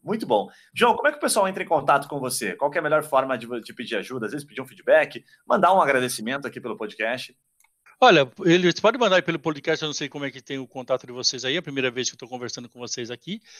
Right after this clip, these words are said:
Speaker 2: mas pode mandar no meu e-mail.
Speaker 1: Ok.
Speaker 2: Né? O meu e-mail é João, sem tio, é Joal, né? Joal
Speaker 1: Ok.
Speaker 2: Nogueira,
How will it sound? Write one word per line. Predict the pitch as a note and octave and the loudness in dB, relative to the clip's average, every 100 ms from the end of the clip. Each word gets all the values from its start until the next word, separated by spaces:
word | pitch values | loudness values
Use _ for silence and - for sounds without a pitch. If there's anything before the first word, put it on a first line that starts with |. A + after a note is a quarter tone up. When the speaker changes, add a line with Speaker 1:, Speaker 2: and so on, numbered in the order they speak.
| - - - | -20 -20 -2
Speaker 2:
mas | D#3+ F3 | 4 6
pode | - A3+ | 6 2
mandar | A3+ G#3+ | 4 4
no | G#3 | 4
meu | G3+ G3+ | 6 6
e-mail. | G3 E3 F#3+ B3+ - _ _ _ _ _ - | 6 4 2 0 -12 _ _ _ _ _ -18
Speaker 1:
Ok. | - F2+ A2+ F#3+ - | -10 -6 -6 -6 -6
Speaker 2:
Né? | C#3 - _ _ | -6 -6 _ _
O | - | -6
meu | D3+ E3 | 2 2
e-mail | E3 D#3+ D#3 | 4 2 2
é | D3 | 2
João, | A#2 D#3 E3+ G3 | 0 0 2 2
sem | - C4+ | 2 -2
tio, | D4 F3+ | -2 0
é | D3+ | 2
Joal, | B2 D#3 D3+ B2+ A2+ | 2 6 6 6 4
né? | B2 | -4
Joal | A2+ C#3+ C#3+ C#3+ B2+ A2 _ _ - | -6 2 4 6 4 0 _ _ -18
Speaker 1:
Ok. | F#2+ - F2 F2 | -18 -12 -6 0
Speaker 2:
Nogueira, | D#3+ F3+ C#3 C#3 E3 F#3 B3+ | 0 0 2 2 2 -2 -6